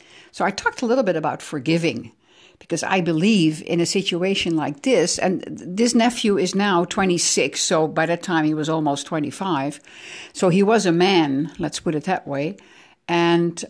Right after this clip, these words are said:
um, he collected rent from, uh, a couple of apartments, and he never gave that to her. So he literally stole cash money. And his sis-, her sister begged her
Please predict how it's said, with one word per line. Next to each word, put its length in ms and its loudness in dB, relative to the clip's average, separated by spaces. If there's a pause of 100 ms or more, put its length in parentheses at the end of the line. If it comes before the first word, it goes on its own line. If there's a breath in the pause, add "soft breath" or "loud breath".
um, 840 -4 (800)
he 100 4
collected 720 -2
rent 400 0
from, 760 -2
uh, 160 -6
a 40 -6
couple 300 -4
of 80 -4
apartments, 800 -2
and 340 -4
he 180 0
never 340 0
gave 340 0
that 380 -2
to 200 -2
her. 480 -2 (320 loud breath)
So 280 -2
he 300 -4
literally 600 -2
stole 380 -2
cash 420 -4
money. 320 -2 (500 loud breath)
And 140 -4
his 180 -2
sis-, 380 0
her 180 0
sister 520 2
begged 560 0
her 560 0